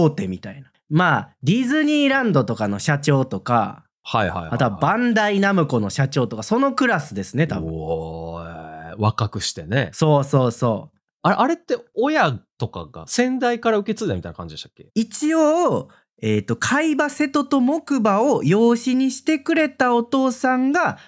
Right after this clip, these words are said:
Speaker 1: 社長をやってたんですけど、
Speaker 2: はいはいはいはいはい。
Speaker 1: まあ、それはもちろんあの、作中で描かれてるんで、そこら辺はちょっと読んでほしいなと思うんですけど。
Speaker 2: なるほどなるほど。
Speaker 1: はい。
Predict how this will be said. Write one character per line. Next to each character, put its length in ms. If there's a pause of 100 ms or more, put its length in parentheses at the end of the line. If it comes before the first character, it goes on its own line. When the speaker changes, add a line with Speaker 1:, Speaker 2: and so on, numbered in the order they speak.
(120)
Speaker 1:
社 220
長 260
を 80
や 120
っ 160
て 120
た 220
ん 100
で 140
す 220
け 260
ど、 540
Speaker 2:
は 200
い 20
は 0
い 20
は 0
い 0
は 160
い 40
は 60
い。 20
Speaker 1:
ま 80
あ、 40
そ 100
れ 60
は 80
も 100
ち 100
ろ 60
ん 40
あ 20
の、 80
作 280
中 140
で 140
描 140
か 120
れ 100
て 120
る 100
ん 60
で、 80
そ 100
こ 80
ら 80
辺 200
は 80
ち 100
ょ 20
っ 20
と 60
読 160
ん 60
で 80
ほ 120
し 140
い 40
な 120
と 100
思 160
う 40
ん 40
で 40
す 40
け 40
ど。 80
Speaker 2:
な 60
る 80
ほ 100
ど 100
な 100
る 60
ほ 140
ど。 80
Speaker 1:
は 140
い。 140